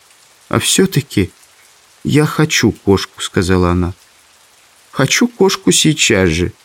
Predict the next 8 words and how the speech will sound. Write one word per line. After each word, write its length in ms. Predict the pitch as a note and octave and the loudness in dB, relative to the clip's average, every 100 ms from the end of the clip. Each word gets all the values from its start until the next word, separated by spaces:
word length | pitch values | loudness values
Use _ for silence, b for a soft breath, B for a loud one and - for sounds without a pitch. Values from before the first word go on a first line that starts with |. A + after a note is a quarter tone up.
| _ _ _ _ _ _ - | _ _ _ _ _ _ 0
Если 300 | F#3+ F3 E3 | 2 4 0
уж 160 | C#3+ | 2
нельзя 360 | E3+ F3 D#3+ C3 | 2 4 2 2
длинные 440 | B2+ D#3 B2+ B2+ | 4 4 4 4
волосы, 460 | C#3 D3+ G#2+ G2 A2+ | 4 4 4 2 -2
чтобы 320 | - C3 B2+ | 0 0 2
было 240 | B2+ B2+ | 4 4
весело, 540 | C#3 C3+ F#2 - F#2 | 4 4 2 2 0